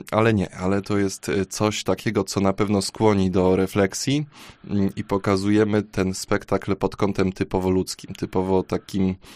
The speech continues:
em, można by rzec, e, s-,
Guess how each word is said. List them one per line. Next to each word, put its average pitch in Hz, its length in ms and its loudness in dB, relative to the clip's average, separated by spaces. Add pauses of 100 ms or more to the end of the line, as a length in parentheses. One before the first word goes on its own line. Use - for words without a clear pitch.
(220)
em, 90 560 0 (800)
można 101 340 0
by 92 140 -2
rzec, 95 360 0 (100)
e, 95 220 -2 (440)
s-, - 120 -18